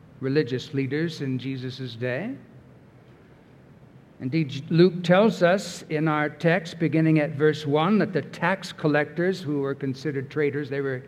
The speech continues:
collecting taxes for the Romans, they were Jews, collaborators, as they would have been seen. I mean, our tax collectors aren't collecting for another country, and we don't even like 'em.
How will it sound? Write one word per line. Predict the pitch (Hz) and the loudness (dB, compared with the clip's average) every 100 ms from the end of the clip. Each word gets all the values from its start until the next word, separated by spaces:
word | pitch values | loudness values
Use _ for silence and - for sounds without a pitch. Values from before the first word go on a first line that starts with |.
| - - - - | -18 -20 -20 -16
collecting | - 156 156 156 139 135 | 0 2 2 0 -2 -2
taxes | 156 143 143 147 127 | -2 -2 -4 -8 -8
for | - 131 | -6 -4
the | 131 | 0
Romans, | 135 135 139 143 | 0 0 -2 -4
they | 139 143 | 0 0
were | 135 | 0
Jews, | 127 131 135 135 139 - - - - - - | -2 -2 0 0 -4 -8 -18 -20 -20 -18 0
collaborators, | 151 160 143 139 139 135 147 143 - | 4 6 6 6 6 6 2 0 -8
as | 143 139 127 | -10 -4 0
they | 143 | 2
would | 143 | 4
have | 143 127 | 2 2
been | 131 | 0
seen. | 127 - 151 185 165 - - - - - - - - - - - - - - - - - - - - - - - - - - - - | 0 0 2 2 -2 -8 -18 -20 -20 -20 -20 -20 -20 -20 -20 -20 -20 -20 -20 -20 -20 -20 -20 -20 -20 -20 -20 -20 -20 -20 -20 -20 -10
I | 135 | -4
mean, | 139 | 2
our | 147 | 2
tax | 160 165 - - | 4 2 2 -2
collectors | - 143 143 143 117 151 143 - - | -2 -2 0 -2 -4 -8 -10 -16 -12
aren't | 135 151 151 | -4 -4 0
collecting | 143 139 143 127 | 0 0 -2 -4
for | 143 135 | -2 0
another | 151 143 | 0 -2
country, | - 139 131 147 | -4 -6 -4 -2
and | 131 | 0
we | 151 | 2
don't | 147 113 | 0 -2
even | 117 113 | -4 -6
like | 113 113 127 | -6 -8 -10
'em. | 135 | -10